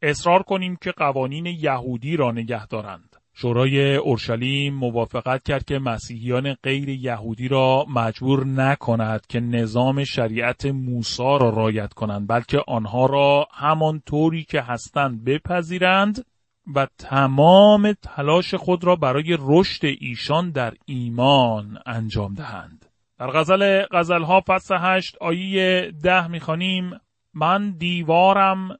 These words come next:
و سینه‌هایم برج‌های آن. من دل از محبوب خود ربودم."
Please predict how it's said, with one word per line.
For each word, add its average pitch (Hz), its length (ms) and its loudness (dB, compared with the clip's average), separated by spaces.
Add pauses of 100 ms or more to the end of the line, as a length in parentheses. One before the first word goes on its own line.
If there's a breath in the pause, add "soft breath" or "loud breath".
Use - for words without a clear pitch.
و 170 120 0
سینه‌هایم 175 1080 -2
برج‌های 160 880 0
آن. 113 380 -8 (480)
من 175 480 -2
دل 185 180 -2
از 170 320 0
محبوب 165 600 -4
خود 165 360 0
ربودم." 147 960 2